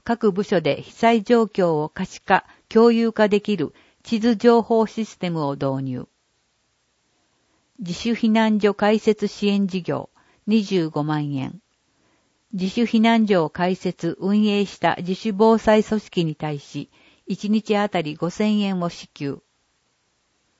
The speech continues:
ブロック塀等安全対策補助事業、九十万円。避難路に面する危険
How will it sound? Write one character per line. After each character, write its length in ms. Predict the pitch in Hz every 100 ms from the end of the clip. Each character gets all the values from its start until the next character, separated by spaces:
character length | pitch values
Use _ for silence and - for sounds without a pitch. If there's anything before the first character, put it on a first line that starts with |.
| _ _ _ _ _ _
ブ 120 | - 202
ロ 120 | 247
ッ 20 |
ク 220 | - 262
塀 240 | 220 208 175
等 360 | - 170 151 -
安 260 | 196 220
全 220 | 226 226
対 220 | 214 214 208
策 300 | 175 165 147
補 120 | 170
助 180 | 190 185
事 140 | 175
業、 280 | 151 131 - _ _
九 220 | - 214 214
十 260 | 214 214
万 300 | 190 175 156
円。 180 | 131 135 - _ _ _ _ _ _ _ _
避 80 | 226
難 260 | 247 269 240
路 100 | 208
に 120 | 196
面 220 | 175 175
す 180 | - 160
る 200 | 147 - _ _
危 120 | -
険 240 | - 247